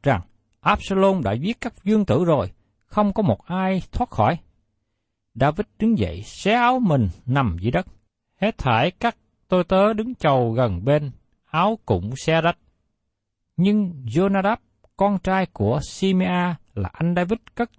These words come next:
tiếng nói rằng, "Xin Chúa tôi chớ tưởng rằng các vương tử của Chúa đã bị giết hết, vì chỉ một mình Amnon bị chết thôi. Ấy là việc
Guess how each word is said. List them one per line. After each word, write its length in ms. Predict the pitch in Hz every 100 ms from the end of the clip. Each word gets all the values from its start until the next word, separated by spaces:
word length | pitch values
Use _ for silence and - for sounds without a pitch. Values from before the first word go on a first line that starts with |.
| -
tiếng 260 | 196 226
nói 120 | 240 233
rằng, 160 | 135 87 _ _ _ _ _ _ _ _
"Xin 460 | - 220 208 196 -
Chúa 260 | - 214 240
tôi 420 | 208 190 185 180 -
chớ 180 | 214 247
tưởng 200 | 123 170
rằng 280 | 165 107 95
các 160 | - 196 -
vương 220 | 190 196
tử 240 | - 98 120
của 60 | -
Chúa 180 | - 233
đã 160 | 202 147
bị 220 | 120 92
giết 240 | 113 180
hết, 160 | - 277 _ _ _ _ _ _ -
vì 160 | 151
chỉ 240 | - 147 208
một 220 | 165 -
mình 240 | 156 143
Amnon 520 | 127 190 202 196 202 190 165 151
bị 180 | 90
chết 260 | 104 202 233
thôi. 240 | 180 185 160 - _ _ _ _ _
Ấy 200 | 180 240
là 180 | 233 117
việc 280 | 113 104